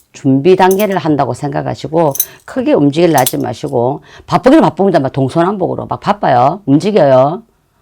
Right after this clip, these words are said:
근데 큰 것의 이득은 없어요. 근데 일월 달보다는 이월 낫고 이월보다 삼월이 낫고 삼월보다는 사월이 나아요. 그 계속 하다 보면 구월, 시월 되겠죠.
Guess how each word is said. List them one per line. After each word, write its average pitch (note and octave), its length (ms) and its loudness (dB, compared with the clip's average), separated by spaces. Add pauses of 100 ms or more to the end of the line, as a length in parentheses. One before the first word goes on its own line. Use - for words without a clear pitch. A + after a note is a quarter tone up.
(160)
근데 D#3 320 0 (180)
큰 E4 1080 4
것의 C#4+ 380 4
이득은 D3 280 2
없어요. A#2+ 540 -2
근데 C#3+ 260 2 (300)
일월 C#4 300 4
달보다는 F#3 500 4
이월 D#3+ 240 6
낫고 B2 240 0
이월보다 F#3 500 6
삼월이 D4 460 4
낫고 G2 320 -10
삼월보다는 D#3+ 560 2
사월이 B2 400 -2
나아요. F#2 460 -6 (680)
그 G3 160 2
계속 - 460 -2
하다 B3 220 4
보면 E3 220 4
구월, G#3 240 4
시월 F3 200 2
되겠죠. A#2 540 0